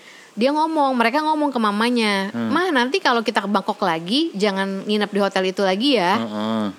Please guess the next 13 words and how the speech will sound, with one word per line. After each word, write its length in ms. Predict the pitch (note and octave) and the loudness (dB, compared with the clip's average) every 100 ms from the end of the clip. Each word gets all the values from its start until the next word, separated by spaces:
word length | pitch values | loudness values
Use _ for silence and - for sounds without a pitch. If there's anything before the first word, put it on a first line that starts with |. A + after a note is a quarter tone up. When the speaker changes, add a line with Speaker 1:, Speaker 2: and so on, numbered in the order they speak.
| - - A#3+ | -16 -10 -4
Speaker 1:
"Emang 160 | D4+ | -2
kenapa?" 720 | E4+ D4+ F4 F4 D#4+ D#4 D4+ | 0 0 0 0 2 4 2
kata 80 | A#3 | 2
Speaker 2:
Hmm. 80 | G3 | 0
Speaker 1:
ibunya. 400 | B3+ G3+ A3 F#3+ A3 - - - | 2 2 2 0 -2 -12 -20 -8
"Iya, 560 | G#3 A3 B3 C#4 C#4 C4+ | -4 0 2 4 2 0
soalnya 640 | G3+ F#3 G3 B3+ E4 D4+ - A3+ | 0 2 2 0 0 -2 -8 -2
malam-malam 480 | G#3 G3+ G3 A3+ | 0 2 2 2
diajak 320 | C#4 G#3 G3 G#3 | 4 2 0 -2
main 320 | G3+ G3 G3+ | -2 -2 -2
terus 400 | A3+ B3 C#4+ C#4+ | -2 0 0 -2
di 220 | F#3+ G3+ | -4 0
lorong." 600 | G3+ F#3+ G#3 A3+ A3 G3+ | 2 2 2 2 0 -4